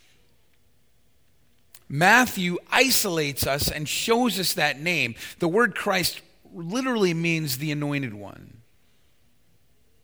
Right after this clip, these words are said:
Just like David was anointed with oil in the Old Testament, it's the same idea here. And over the course of Old Testament history, Is-,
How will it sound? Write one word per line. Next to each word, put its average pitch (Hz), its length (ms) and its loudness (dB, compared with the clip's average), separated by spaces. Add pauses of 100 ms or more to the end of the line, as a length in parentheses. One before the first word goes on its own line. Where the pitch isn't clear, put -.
Just 170 240 -4
like 160 220 -2
David 156 340 0
was 139 300 -6
anointed 143 480 -4
with 131 160 -8
oil 139 340 -4
in 131 60 -6
the 135 120 -4
Old 139 180 -4
Testament, 131 500 -6 (1600)
it's 151 200 -2
the 139 80 -4
same 160 360 0
idea 127 340 -2
here. 120 560 -6 (220)
And 131 120 -4
over 175 200 2
the 165 80 -2
course 165 520 -4
of 131 320 -6
Old 151 220 -4
Testament 147 420 -4
history, 131 360 -6
Is-, 139 320 -8